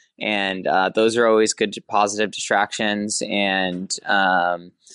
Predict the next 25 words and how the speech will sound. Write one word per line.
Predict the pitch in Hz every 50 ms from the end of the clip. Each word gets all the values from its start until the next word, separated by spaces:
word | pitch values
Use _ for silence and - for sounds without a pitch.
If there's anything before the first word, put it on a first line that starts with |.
| - - _ _ _
you | 104
know, | 98 95
I |
was | 92 95 95 95 -
in | 107 98 98 98 95 95 95 - - - -
Lowell | - 98 107 110 113 120 123 120 120 120 120 123 -
this | - 113 113 -
past | - - 110 110 117 - -
weekend | - 123 110 - 123 117 117 117 117 113 110 -
pacing | 110 104 - - - 104 104 98 95 101 98 98
my | 101 98
girlfriend | 98 104 113 120 - - 131 123 117
for | - 120
a | 120 120 120
half | 117 117 - -
marathon, | 117 117 113 113 - - 117 113 110 110 107 101
and | 95 95
that's, | 101 - - -
like, | - _
a | 98
good | - 117 104 -
positive | 117 113 107 107 - 110 107 101 98
distraction | - - - 113 107 107 - - - 110
to | 104 104
have. | 110 107 104 104 101 98 101 98